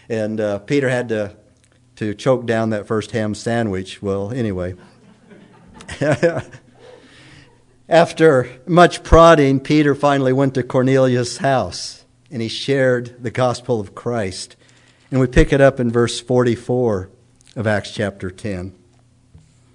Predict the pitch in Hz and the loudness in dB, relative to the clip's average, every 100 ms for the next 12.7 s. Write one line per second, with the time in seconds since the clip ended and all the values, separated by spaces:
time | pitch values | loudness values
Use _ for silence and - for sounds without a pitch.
0 | _ _ _ _ _ _ _ _ _ _ | _ _ _ _ _ _ _ _ _ _
1 | _ _ _ _ _ _ - 165 165 190 | _ _ _ _ _ _ 4 4 6 4
2 | 214 202 185 147 - 165 156 151 - 151 | 6 6 6 4 2 2 2 2 0 0
3 | 147 143 139 131 - 139 135 117 104 - | 2 2 2 -2 -2 0 2 0 -2 -10
4 | - _ _ _ _ 139 127 170 185 180 | -20 _ _ _ _ -6 0 2 4 2
5 | 180 - 151 147 147 147 143 139 143 135 | 0 0 2 2 0 -2 -2 -2 0 -2
6 | 143 143 165 160 160 156 147 139 135 127 | 0 0 2 2 0 0 -2 -4 -4 -4
7 | 135 - 127 123 131 - - 127 117 110 | -6 -6 -6 -6 -6 -12 -14 -10 -8 -8
8 | 110 - 82 - - _ _ _ _ _ | -8 -10 -16 -20 -20 _ _ _ _ _
9 | _ - - _ - 143 156 208 220 202 | _ -20 -20 _ -4 4 6 8 6 4
10 | - - 196 196 156 - 139 131 127 127 | 2 2 2 2 -2 2 2 2 0 0
11 | 120 120 120 135 147 139 139 175 208 240 | 2 2 2 0 0 -4 -2 0 2 2
12 | 196 156 - 139 120 123 151 | 4 2 0 -2 2 2 0